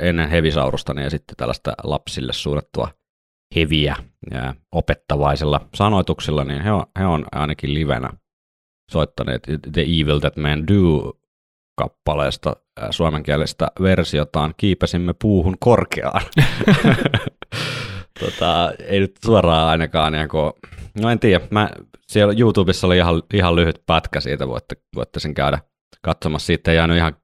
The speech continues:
mä en saanut kiinni, että mikä on tän kappaleen sanoma kautta yhteys tähän Evil Dead Men Dohun, mutta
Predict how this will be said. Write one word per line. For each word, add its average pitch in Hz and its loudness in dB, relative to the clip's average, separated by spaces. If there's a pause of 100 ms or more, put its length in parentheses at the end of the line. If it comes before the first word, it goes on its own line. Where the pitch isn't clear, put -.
mä 76 -4
en 71 -2
saanut 71 -4
kiinni, 71 -2
että - -8
mikä 78 -4
on 62 -8
tän - -8
kappaleen 69 -4 (440)
sanoma 82 2 (140)
kautta 76 -2
yhteys 82 -2
tähän 69 -4
Evil 69 -2
Dead - -10
Men 71 -4
Dohun, 69 -2
mutta - -8